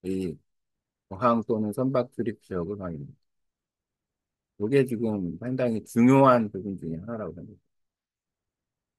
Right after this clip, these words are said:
위험할 수도 있고 서로 이렇게, 음, 아, 안 좋은, 예를 들어서 선박을, 특히 선박 같은 경우에는, 조그만 항구 같은 경우에는, 아, 어선이겠죠. 어선 주로.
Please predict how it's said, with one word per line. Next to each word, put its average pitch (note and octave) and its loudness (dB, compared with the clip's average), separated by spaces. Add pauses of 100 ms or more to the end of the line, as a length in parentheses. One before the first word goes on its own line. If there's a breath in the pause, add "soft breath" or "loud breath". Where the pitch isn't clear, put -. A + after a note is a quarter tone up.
(140)
위험할 A#2 2
수도 F#2+ -10
있고 F2 -8 (480)
서로 E3+ 8
이렇게, F2+ -4 (600)
음, E2 -8 (600)
아, - -16 (200)
안 G#2+ 2
좋은, G#2 4 (600)
예를 G2 0
들어서 F#2+ -2
선박을, F3 6 (160)
특히 D#3+ -8
선박 G3+ 4
같은 F#3 2
경우에는, A2+ -2
조그만 C3+ 4
항구 F#3 0
같은 C#3+ 2
경우에는, A#2+ 0 (420)
아, E2 -2 (1200)
어선이겠죠. B2 4
어선 F2 -8
주로. E2+ -4